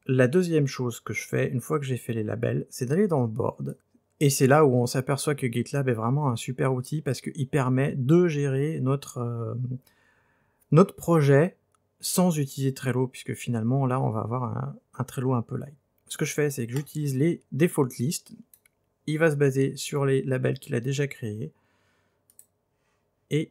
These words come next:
ici, je rajoute la fameuse need review. Et voilà. Et donc, quand on crée une nouvelle... Euh... alors, on a un Kanban, euh... classique de chez classique. Quand on crée une nouvelle issue,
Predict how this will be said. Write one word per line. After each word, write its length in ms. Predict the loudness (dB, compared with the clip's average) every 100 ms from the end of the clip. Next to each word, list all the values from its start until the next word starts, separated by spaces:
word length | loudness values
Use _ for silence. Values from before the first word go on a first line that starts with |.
| -10
ici, 400 | -10 -6 -6 -6
je 160 | -6 -4
rajoute 580 | -2 -2 -2 -6 -8 -20 _ _ -4
la 160 | -4
fameuse 500 | -2 -4 -2 -2 -2
need 220 | -2 -2
review. 380 | -2 -4 -4 -8 -10 _ _ -4
Et 80 | 2
voilà. 300 | 2 2 -4 _ _ _ -20 -20 _ -2
Et 60 |
donc, 160 | 2 4
quand 180 | 4 4
on 80 | 2
crée 360 | 2 0 0
une 200 | 0 2
nouvelle... 380 | 4 2 2 0
Euh... 320 | -2 -2 -2 -2 -6 -10 _ _ _ _ _ _ _ _ _ _ -8 -2
alors, 220 | 0 0
on 60 | -4
a 40 |
un 160 | -2 -2
Kanban, 560 | -2 0 0 0 -2
euh... 180 | -4 -6 -8 -8 -10 -10 -12 -12
classique 300 | -8 -6 -4
de 100 | -4
chez 160 | -4 -6
classique. 420 | -8 -8 -10 -10
Quand 200 | -8 -4
on 80 | -4
crée 200 | -4 -4
une 100 | -2
nouvelle 340 | 0 -2 -2
issue, 340 | -6 -4 -2